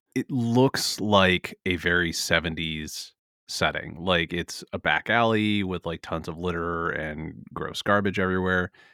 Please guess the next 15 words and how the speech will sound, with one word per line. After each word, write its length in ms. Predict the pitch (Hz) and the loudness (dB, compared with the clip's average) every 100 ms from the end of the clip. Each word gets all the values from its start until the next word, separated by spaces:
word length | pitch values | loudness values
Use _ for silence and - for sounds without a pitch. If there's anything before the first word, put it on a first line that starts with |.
| _ _ _ 95 | _ _ _ 2
And 300 | 90 87 82 | 4 4 2
you 140 | 87 | -4
can 180 | 85 85 | -4 -6
see 640 | - 95 85 85 82 80 _ _ _ _ - | -4 -4 -2 -2 -4 -6 _ _ _ _ -8
the 220 | 92 92 | -2 -2
fabulous 600 | - 95 95 110 101 98 | 2 0 2 0 0 -2
furry 460 | - 92 87 87 85 | -4 -2 0 0 -2
freak 320 | - 180 - | 0 -2 2
brothers 580 | 85 78 76 80 82 - _ _ _ _ - | 0 0 -2 -4 -6 -10 _ _ _ _ -8
running 440 | 92 92 104 127 | -2 2 2 4
away 300 | 127 104 95 90 | 2 2 2 0
from 220 | 87 71 | -2 -2
a 140 | 80 | -4
crowd 580 | - - 90 90 92 95 | -8 -4 0 2 2 2
of 240 | - 82 | 0 -4